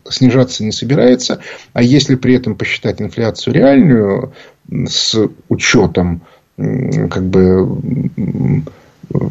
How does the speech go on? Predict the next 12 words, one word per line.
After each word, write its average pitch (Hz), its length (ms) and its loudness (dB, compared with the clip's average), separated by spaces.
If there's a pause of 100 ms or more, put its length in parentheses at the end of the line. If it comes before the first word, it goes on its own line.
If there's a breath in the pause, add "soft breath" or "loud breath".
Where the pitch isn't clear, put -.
(120)
тех - 480 2 (280 soft breath)
факторов, 104 680 -2
которые 98 520 -4
игнорируются 101 920 0
официальной 95 540 0
статистикой, 160 640 2
то 156 80 2
мы 190 140 4
получим 151 520 2
в 117 60 4
лучшем 147 260 2
случае 135 540 2